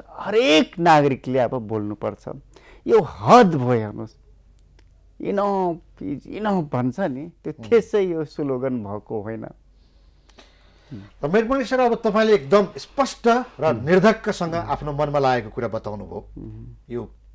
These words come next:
Speaker 2: प्रारम्भमै मैले भनेको थिएँ,
Speaker 1: उम्।
Speaker 2: तपाईँ जुन पार्टीमा हुनुहोस्, जुन गठबन्धनमा हुनुहोस्, तर आफ्नो भ्रमले देखेको कुरा,
Speaker 1: उम्।
Speaker 2: आफूलाई सत्य लागेको कुरा यहाँले आज पनि मजाले बताउनुभयो। साह्रै खुसी लाग्यो,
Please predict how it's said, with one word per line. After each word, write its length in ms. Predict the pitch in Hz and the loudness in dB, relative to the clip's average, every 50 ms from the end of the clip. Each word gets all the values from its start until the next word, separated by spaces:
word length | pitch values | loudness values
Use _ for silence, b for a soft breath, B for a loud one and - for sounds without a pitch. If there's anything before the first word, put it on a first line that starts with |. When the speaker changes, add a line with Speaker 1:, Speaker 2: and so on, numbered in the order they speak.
| - - _ _ _ - - - _ | -20 -20 _ _ _ -20 -20 -12 _
Speaker 2:
प्रारम्भमै 500 | - 151 165 170 175 170 175 175 175 170 | 2 4 4 4 4 2 0 0 0 0
मैले 220 | 160 147 143 139 127 | 0 0 0 0 -2
भनेको 320 | 104 107 110 110 110 107 | -2 -4 -10 -10 -12 -14
थिएँ, 440 | - - 101 101 107 - - - 113 | -16 -14 -14 -14 -14 -14 -16 -18 -18
Speaker 1:
उम्। 140 | 104 101 113 | -16 -14 -10
Speaker 2:
तपाईँ 220 | 123 117 135 127 | -4 -2 -2 -2
जुन 220 | 104 101 - 170 139 | -2 -6 -8 -8 -2
पार्टीमा 400 | - 147 139 131 - 131 135 127 | 0 0 0 0 -2 -4 -4 -4
हुनुहोस्, 340 | 113 107 101 104 110 120 - - - _ b b b b 127 | -6 -6 -8 -12 -12 -12 -14 -20 -20 _ b b b b -2
जुन 160 | 147 190 202 | 0 0 0
गठबन्धनमा 600 | 147 160 156 131 107 165 175 185 208 202 202 220 | 0 -2 -4 -2 -4 -2 2 2 2 4 6 4
हुनुहोस्, 500 | 190 156 143 123 110 104 131 - - - b b b b b b | 4 4 0 -4 -6 -8 -10 -10 -12 -16 b b b b b b
तर 80 | - 147 | 0 0
आफ्नो 400 | 160 156 147 160 143 139 165 147 | 2 2 0 -4 -4 -4 -6 -8
भ्रमले 480 | 113 95 107 160 180 190 202 196 196 175 | -6 -2 2 4 6 6 8 6 6 4
देखेको 360 | 135 156 135 123 139 139 135 | 2 -2 -4 -4 -4 -4 -4
कुरा, 280 | - - - 135 131 | -6 -6 -4 -4 -4
Speaker 1:
उम्। 120 | 131 107 107 110 B B B | -4 -4 -10 -18 B B B
Speaker 2:
आफूलाई 300 | 156 147 131 147 165 143 | -2 -2 0 0 0 0
सत्य 280 | - - 202 196 - 185 | 2 -2 -2 0 0 0
लागेको 340 | 165 151 143 139 135 131 117 | 2 4 4 4 2 2 0
कुरा 260 | 110 127 123 127 - b b b b b | -2 -4 -6 -6 -8 b b b b b
यहाँले 180 | 123 123 127 135 | -6 -4 -4 -4
आज 300 | - - 147 160 156 156 | -2 0 0 0 0 -2
पनि 260 | 139 120 110 - 185 - _ _ _ _ _ _ _ _ _ _ _ - | -6 -8 -10 -12 -12 -18 _ _ _ _ _ _ _ _ _ _ _ -14
मजाले 400 | - 123 135 170 175 170 156 151 120 101 - _ _ - | -8 -4 0 2 2 2 2 0 -4 -4 -10 _ _ -10
बताउनुभयो। 540 | 127 - 127 120 123 117 101 95 104 - _ _ _ _ _ _ _ _ _ _ - - | -8 -6 -6 -8 -8 -8 -10 -12 -14 -16 _ _ _ _ _ _ _ _ _ _ -12 -8
साह्रै 180 | 123 135 131 | -6 -6 -6
खुसी 220 | - - 95 90 95 | -6 -8 -16 -14 -12
लाग्यो, 260 | 104 98 95 104 | -12 -12 -12 -14